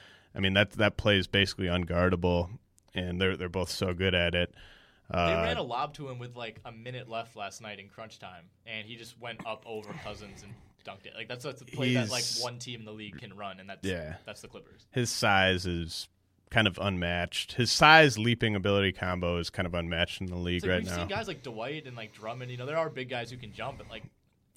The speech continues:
Speaker 2: he, I
Speaker 1: He's
Speaker 2: mean,
Speaker 1: on a different
Speaker 2: just the
Speaker 1: level than
Speaker 2: agility,
Speaker 1: those
Speaker 2: the,
Speaker 1: guys.
Speaker 2: the body control
Speaker 1: Yeah.
Speaker 2: in the air is something you don't see.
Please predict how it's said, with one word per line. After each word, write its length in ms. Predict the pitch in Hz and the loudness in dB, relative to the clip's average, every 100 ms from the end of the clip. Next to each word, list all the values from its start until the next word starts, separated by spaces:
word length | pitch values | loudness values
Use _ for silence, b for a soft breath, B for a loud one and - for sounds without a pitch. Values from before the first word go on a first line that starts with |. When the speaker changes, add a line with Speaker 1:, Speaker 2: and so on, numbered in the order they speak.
| - | -20
Speaker 2:
he, 200 | 165 175 117 | -16 -10 2
I 20 | |
Speaker 1:
He's 300 | 131 143 - | 4 4 4
Speaker 2:
mean, 80 | 135 | 6
Speaker 1:
on 60 | 127 | 6
a 60 | |
different 400 | 110 107 104 98 90 | 6 4 2 0 -2
Speaker 2:
just 80 | 98 | 0
the 40 | |
Speaker 1:
level 260 | 101 101 95 | 2 4 2
than 140 | 90 92 | 0 2
Speaker 2:
agility, 40 | |
Speaker 1:
those 220 | 92 90 - | 2 2 0
Speaker 2:
the, 40 | 92 | 0
Speaker 1:
guys. 100 | 87 | 0
Speaker 2:
the 60 | 87 | 0
body 180 | 127 143 | -2 -2
control 320 | 101 92 131 | -2 0 -2
Speaker 1:
Yeah. 60 | |
Speaker 2:
in 60 | 131 | -6
the 120 | 110 | -8
air 180 | 117 123 | -6 -6
is 140 | 107 | -8
something 200 | 120 113 | -12 -16
you 100 | 107 | -16
don't 220 | 104 104 - | -16 -18 -20
see. 360 | - 101 98 | -20 -18 -20